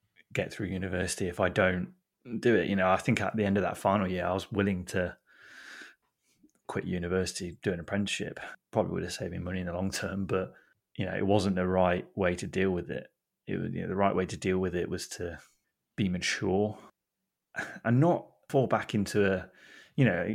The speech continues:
when I was diagnosed with depression, you know, I was, I was very reliant on my mum. And that's the sort of mindset I brought upon myself. I was like, "Oh, I'll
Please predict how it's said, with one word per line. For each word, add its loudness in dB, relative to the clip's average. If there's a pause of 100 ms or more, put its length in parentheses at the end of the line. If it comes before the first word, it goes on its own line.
(160)
when -4
I 2
was 0
diagnosed 8
with 0
depression, 0
you -4
know, -2
I 0
was, -2
I -4
was -2
very 6
reliant -2
on -4
my -2
mum. -2 (600)
And 6
that's 2
the -4
sort 2
of -14 (480)
mindset 2
I -8 (160)
brought 2
upon 2
myself. -2
I -2
was -4
like, -6 (500)
"Oh, 0
I'll -2